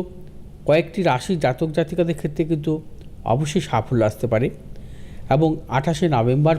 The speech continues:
পর্যন্ত, এবং তাদের জীবনে এই কয়েকদিনের মধ্যে অর্থাৎ আঠাশে নভেম্বর পর্যন্ত এই রাশির জাতক জাতিকারা অর্থনৈতিক সাফল্য বা কর্মজনিত সাফল্য, ব্যবসায়িক ক্ষেত্রে সাফল্য,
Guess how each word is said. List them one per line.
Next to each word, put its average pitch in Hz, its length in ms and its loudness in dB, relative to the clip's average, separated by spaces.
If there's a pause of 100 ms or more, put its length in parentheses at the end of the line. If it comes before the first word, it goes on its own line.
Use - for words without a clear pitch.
পর্যন্ত, 101 320 -2 (1000)
এবং 151 220 4 (1000)
তাদের 147 280 6
জীবনে 151 340 6 (680)
এই 156 160 6
কয়েকদিনের 147 500 4
মধ্যে 139 360 2
অর্থাৎ 135 220 2 (100)
আঠাশে 151 280 2
নভেম্বর 143 440 4 (100)
পর্যন্ত 123 360 2
এই 127 140 4
রাশির 131 300 2
জাতক 127 280 2 (100)
জাতিকারা 139 400 4 (800)
অর্থনৈতিক 147 640 2
সাফল্য 123 440 2 (960)
বা 127 80 4 (140)
কর্মজনিত 151 600 6
সাফল্য, 131 500 2 (840)
ব্যবসায়িক 135 540 2
ক্ষেত্রে - 300 -2
সাফল্য, 123 520 0